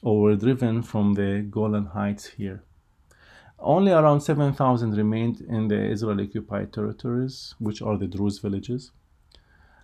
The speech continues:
And Israeli sources and the United Nations for Refugees and Immigrants reported that much of the local population of a hundred thousand fled as a result of the war,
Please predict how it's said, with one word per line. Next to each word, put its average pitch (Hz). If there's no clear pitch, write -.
And 107
Israeli 156
sources 143
and 107
the 110
United 127
Nations 104
for 101
Refugees 107
and 107
Immigrants 107
reported 131
that 101
much 139
of 123
the 107
local 147
population 127
of -
a 117
hundred 147
thousand 104
fled 131
as 113
a 110
result 107
of 101
the 98
war, 95